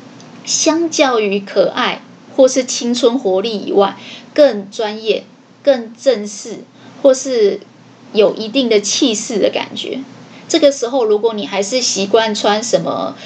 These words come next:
学生时期的牛仔裤去上班，或是 T 恤去上班，你就很难怪为什么不管在拔擢主管职的时候，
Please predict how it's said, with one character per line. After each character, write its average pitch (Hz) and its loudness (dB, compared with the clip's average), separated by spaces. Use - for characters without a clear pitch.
学 - 2
生 254 0
时 254 -6
期 202 -4
的 190 -2
牛 190 0
仔 233 0
裤 - -8
去 214 -4
上 190 -4
班， - -6
或 247 4
是 240 4
T 254 -4
恤 220 4
去 214 -4
上 190 -6
班， 247 -8
你 208 -2
就 302 6
很 226 0
难 196 -2
怪 240 0
为 247 6
什 240 -4
么 180 -8
不 269 2
管 208 2
在 220 2
拔 196 -2
擢 185 0
主 202 2
管 180 0
职 170 -10
的 196 2
时 - -6
候， - -2